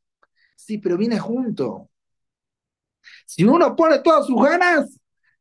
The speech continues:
entonces sí se cumple. "Ana Hashem Atzli Haná", Hashem da el éxito. Porque cuando hay voluntad fuerte, se conecta esa voluntad con qué cosa? Con el exi-, con la verajá de Hashem,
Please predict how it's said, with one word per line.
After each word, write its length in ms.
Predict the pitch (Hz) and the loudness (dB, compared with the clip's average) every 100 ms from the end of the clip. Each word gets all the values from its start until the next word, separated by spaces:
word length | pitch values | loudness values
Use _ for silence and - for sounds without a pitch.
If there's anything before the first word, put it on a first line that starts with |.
| - | -14
entonces 420 | 127 165 165 165 | -4 -2 -2 -4
sí 140 | 226 | -6
se 160 | 220 208 | -4 -4
cumple. 340 | 143 123 123 | -4 -6 -6
"Ana 200 | 123 151 | -6 -6
Hashem 280 | 131 - 165 | -8 -8 -8
Atzli 280 | 143 147 151 | -8 -10 -8
Haná", 380 | 147 151 247 247 - _ _ | -8 -8 -10 -12 -18 _ _
Hashem 340 | - 127 151 147 | -14 -8 -6 -2
da 100 | 135 | 0
el 80 | 135 | 0
éxito. 560 | 135 - 147 - - _ _ _ _ _ _ _ | -2 -6 -18 -18 -20 _ _ _ _ _ _ _
Porque 200 | 160 147 | -4 -2
cuando 340 | 156 185 175 202 | -2 -2 0 0
hay 160 | 302 | 0
voluntad 720 | 311 285 277 233 - 285 277 220 - | -2 -4 -6 -10 -8 -6 -6 -10 -8
fuerte, 400 | 262 339 339 359 427 _ _ _ _ _ - _ | -6 -6 -10 -14 -16 _ _ _ _ _ -20 _
se 240 | - 160 | -10 -8
conecta 400 | 156 180 233 226 | -6 -6 -6 -6
esa 140 | 208 196 | -6 -6
voluntad 400 | 175 175 220 220 | -6 -6 -8 -6
con 160 | 180 | -8
qué 140 | 180 196 | -8 -4
cosa? 500 | 226 226 277 294 _ _ _ _ | -2 0 -4 -4 _ _ _ _
Con 220 | 143 131 | -6 -4
el 100 | 127 143 | -2 -4
exi-, 340 | - 135 - | -4 -12 -8
con 380 | - 135 131 123 | -2 -2 -2 -6
la 160 | 135 131 | -2 0
verajá 380 | 135 131 165 | -2 -4 -6
de 80 | 165 | -6
Hashem, 480 | 156 - 190 185 139 | -6 -6 -8 -8 -14